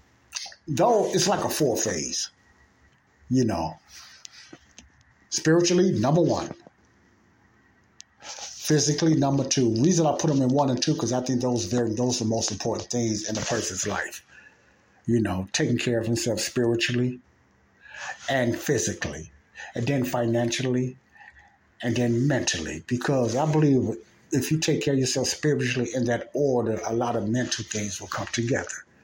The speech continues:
You understand what I'm saying? This is just my opinion. This is my, this is for me. It might not be for you. You might have another order, but this is my order, you know, and I want,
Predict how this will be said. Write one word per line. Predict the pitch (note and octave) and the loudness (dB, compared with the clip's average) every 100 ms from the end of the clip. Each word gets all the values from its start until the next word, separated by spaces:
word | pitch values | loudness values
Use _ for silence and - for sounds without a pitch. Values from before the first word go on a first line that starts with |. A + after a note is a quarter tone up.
| _ _ - D3+ | _ _ -6 2
You | D#3 | 4
understand | C#3+ - C3+ B2 | 4 2 2 2
what | A2+ | 0
I'm | |
saying? | B2 A2 G#2 | 0 0 2
This | F3 | 2
is | G#3+ | 2
just | A#3+ A3+ | 0 0
my | G3+ | 0
opinion. | F3 F#2+ F2+ F#2+ | 0 -4 -4 -4
This | A#2 | -2
is | C#3 | 0
my, | D#3 D3 - - D#3+ | 0 0 -4 -2 2
this | F3 D#3+ | 4 4
is | F3 | 4
for | D3 | 2
me. | C3+ | 2
It | F2+ - F#2+ | 0 -2 0
might | D#3+ F#3+ | 2 4
not | F#3 | 4
be | E3+ | 4
for | E3+ E3+ | 4 6
you. | D3 | 6
You | B2 D3 | 6 4
might | C#3+ | 2
have | C3 | 2
another | B2+ B2 B2 | 2 2 0
order, | A#2+ G#2 - D#2+ - - - | 0 -2 -2 -8 -10 -10 -6
but | A#2 A2 | -4 2
this | E3 D3+ | 2 2
is | A#2 A2+ | 0 2
my | D3 | 0
order, | - G#2+ E2 - - - - - - C#3+ | 0 -4 -4 -8 -14 -16 -16 -12 -6 2
you | C#3+ B2 | 4 4
know, | A2+ A2 | 2 2
and | A2+ | 2
I | A#2+ | 2
want, | A#2+ | 2